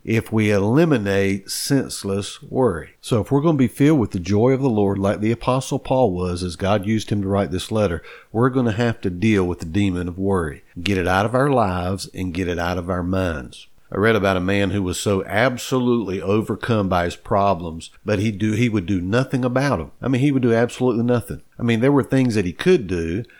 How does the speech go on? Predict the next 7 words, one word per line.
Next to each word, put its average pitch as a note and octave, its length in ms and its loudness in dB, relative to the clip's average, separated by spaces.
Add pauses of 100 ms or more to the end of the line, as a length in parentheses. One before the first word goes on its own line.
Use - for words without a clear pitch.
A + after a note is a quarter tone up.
(160)
but A2 100 0
he C3 140 4
just C3 300 2
chose A#2 580 2
to - 140 -6
do G#2 480 0 (200)
nothing. D#3 460 -2